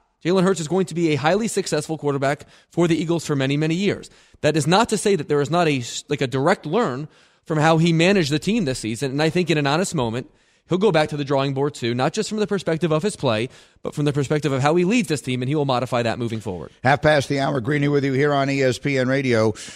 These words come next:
Speaker 2: <clears throat> Let me ask you this. What happened with A J Brown?
Speaker 1: You know, there's a lot of people in Philadelphia that thinks it's a lot more than just the knee.
Speaker 2: Th-, that's what I mean. Like, didn't he miss a practice and then show up at some other event and
Speaker 1: So he
Speaker 2: not
Speaker 1: scrubbed,
Speaker 2: be with the team?
Speaker 1: he scrubbed his social media of Eagles content,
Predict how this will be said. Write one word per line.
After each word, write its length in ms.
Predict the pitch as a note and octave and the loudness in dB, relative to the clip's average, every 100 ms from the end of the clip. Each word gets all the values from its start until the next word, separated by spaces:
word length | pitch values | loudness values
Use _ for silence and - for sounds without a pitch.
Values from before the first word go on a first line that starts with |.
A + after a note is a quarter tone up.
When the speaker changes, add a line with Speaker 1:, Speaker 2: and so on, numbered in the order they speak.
| - | -20
Speaker 2:
<clears throat> 340 | _ _ - | _ _ 0
Let 220 | D#3+ E3+ G#3+ | 4 4 2
me 100 | G3+ | 2
ask 220 | G3+ - | 2 2
you 80 | C#3 | 2
this. 320 | C#3 D2+ - - | 2 0 -8 -6
What 340 | A#2+ C3+ A#3+ | -2 2 2
happened 380 | G3+ F#3+ F#3 C3+ | 2 -2 0 -2
with 160 | A#2+ A2+ | -2 -2
A 100 | A2+ | -4
J 160 | A2 | -4
Brown? 280 | G2 F#2+ D2+ _ _ _ _ _ _ - - | -6 -10 -12 _ _ _ _ _ _ -20 -6
Speaker 1:
You 80 | - | 0
know, 100 | D3 | 2
there's 160 | D#3 | 4
a 60 | F#3+ | 4
lot 120 | F#3 | 4
of 80 | F#3+ | 4
people 240 | F3+ D#3+ | 2 2
in 60 | D3+ | -2
Philadelphia 560 | - D3 C#3+ C3+ C#3 A#2 | 0 0 2 2 2 -2
that 120 | G2 | -2
thinks 200 | C#3 B2 | -4 -4
it's 140 | A#2 | -4
a 40 | A2+ | 0
lot 220 | C#3 F#3+ | 2 2
more 220 | F3 E3 | 2 2
than 120 | C3 | 2
just 200 | B2+ C#3 | -2 -2
the 80 | C3 | -2
knee. 260 | C3 C#2+ - _ - | -2 -6 -14 _ -16
Speaker 2:
Th-, 100 | B2+ | -4
that's 220 | F#3+ - | -4 0
what 100 | D#3 | 0
I 60 | B2 | 2
mean. 240 | A3 F3 | 0 0
Like, 140 | A2 | -2
didn't 200 | G#2+ F#3+ | 0 0
he 80 | F3 | 0
miss 260 | D3 E3 - | 0 0 -2
a 60 | |
practice 680 | - - A#3+ C4+ - F3+ - | -4 -6 -8 -8 -4 -6 -4
and 120 | D#3+ C3 | -6 -4
then 180 | A#2 | -4
show 320 | G#2 - D3 D3+ | -6 -4 -2 -2
up 180 | D3+ | -2
at 100 | C#3 | -6
some 180 | - C3 | -6 -4
other 280 | B2 C3 A#2 | -2 -2 -4
event 440 | G#2 D3+ D#3 C#3+ | -4 -4 -4 -6
and 200 | B2+ G#2 F2+ | -6 -6 -8
Speaker 1:
So 180 | - - | -4 0
he 120 | C#3+ | 2
Speaker 2:
not 140 | D#3+ D3 | 2 4
Speaker 1:
scrubbed, 260 | E3 F3 | 4 4
Speaker 2:
be 60 | F3+ | 4
with 120 | C3 | 0
the 80 | C3 | -2
team? 400 | - D3 C#3 C#3 | -4 -6 -4 -4
Speaker 1:
he 80 | C#3 | -4
scrubbed 380 | C3 D3+ D#3+ D3+ | -2 0 2 2
his 160 | F3+ | 0
social 260 | E3 E3 E3+ | 0 0 0
media 380 | D#3 C#3+ C#3+ C#3+ | 0 0 0 0
of 160 | C#3 | -2
Eagles 280 | C#3 B2 A#2+ | -4 -4 -4
content, 480 | - G#2+ G2+ B2+ | -6 -8 -6 -10